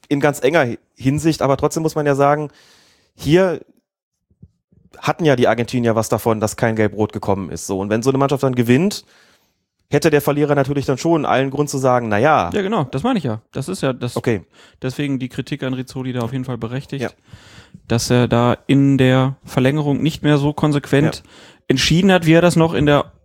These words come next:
Speaker 2: offiziellen, in den, in den neunzig Minuten am Anfang
Speaker 1: Genau.
Speaker 2: getan hat.
Speaker 1: Ja.
Speaker 2: Hat er seine Linie auf jeden Fall ein wenig verlassen?
Speaker 1: Seine Linie bei der Ahndung durch persönliche Strafen, das ist vollkommen richtig, ja.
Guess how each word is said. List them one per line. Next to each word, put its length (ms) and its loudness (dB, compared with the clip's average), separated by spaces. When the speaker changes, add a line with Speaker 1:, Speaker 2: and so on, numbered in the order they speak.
Speaker 2:
offiziellen, 680 2
in 80 2
den, 300 2
in 80 0
den 120 4
neunzig 320 2
Minuten 240 2
am 100 2
Anfang 220 2
Speaker 1:
Genau. 120 4
Speaker 2:
getan 260 -2
hat. 160 -6
Speaker 1:
Ja. 100 -4
Speaker 2:
Hat 140 -2
er 60 2
seine 220 4
Linie 300 4
auf 100 0
jeden 100 0
Fall 140 0
ein 160 0
wenig 240 2
verlassen? 500 0
Speaker 1:
Seine 220 2
Linie 300 4
bei 360 2
der 120 0
Ahndung 560 0
durch 480 0
persönliche 440 2
Strafen, 560 -2
das 120 -8
ist 120 -6
vollkommen 280 -2
richtig, 280 -4
ja. 280 -4